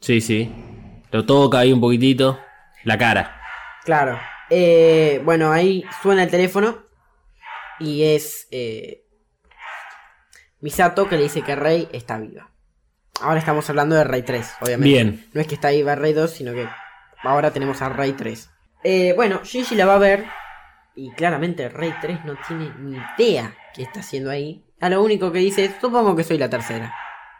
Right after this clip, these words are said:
Speaker 1: Está
Speaker 2: Pero
Speaker 1: bien,
Speaker 2: no
Speaker 1: lo,
Speaker 2: tiene
Speaker 1: es
Speaker 2: ni
Speaker 1: lo
Speaker 2: idea de por qué Shinji le está dando las gracias, de qué carajo pasa. Aparece Ritsuko diciéndole: "Eh, no podés andar,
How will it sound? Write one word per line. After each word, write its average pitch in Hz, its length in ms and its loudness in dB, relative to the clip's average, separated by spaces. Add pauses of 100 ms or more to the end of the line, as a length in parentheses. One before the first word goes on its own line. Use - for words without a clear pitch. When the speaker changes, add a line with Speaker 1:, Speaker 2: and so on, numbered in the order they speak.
(340)
Speaker 1:
Está 196 140 4
Speaker 2:
Pero - 20 8
Speaker 1:
bien, 156 140 8
Speaker 2:
no 170 80 6
Speaker 1:
lo, 180 40 4
Speaker 2:
tiene 185 140 6
Speaker 1:
es 180 60 8
Speaker 2:
ni 175 60 8
Speaker 1:
lo 165 120 8
Speaker 2:
idea 196 160 6
de 196 160 4
por 175 200 -2
qué 180 100 -2
Shinji 185 320 -4
le 147 100 0
está 165 140 0
dando 156 180 0
las 151 120 0
gracias, 202 640 0 (460)
de 131 160 -6
qué 156 120 -6
carajo 156 360 -2
pasa. 202 420 0 (460)
Aparece 185 520 0
Ritsuko 208 420 0
diciéndole: 165 500 -4 (100)
"Eh, 220 320 2
no 175 180 -4
podés 214 340 2
andar, 175 420 -2